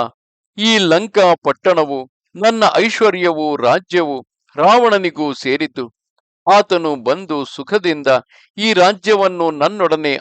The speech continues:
ಅನುಭವಿಸಿಕೊಂಡಿರಲೆಂದು ರಾವಣನೊಡನೆ ಹೇಳು" ಎಂದು ಹೇಳಿ ಕಳುಹಿಸಿದನು.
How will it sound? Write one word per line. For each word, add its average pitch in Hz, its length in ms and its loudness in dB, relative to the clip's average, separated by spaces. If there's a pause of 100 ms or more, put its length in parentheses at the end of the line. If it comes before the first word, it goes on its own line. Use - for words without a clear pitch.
ಅನುಭವಿಸಿಕೊಂಡಿರಲೆಂದು 160 1400 -2 (340)
ರಾವಣನೊಡನೆ 156 880 2
ಹೇಳು" 143 480 -4
ಎಂದು 131 320 -6
ಹೇಳಿ 127 300 -6
ಕಳುಹಿಸಿದನು. 127 640 -10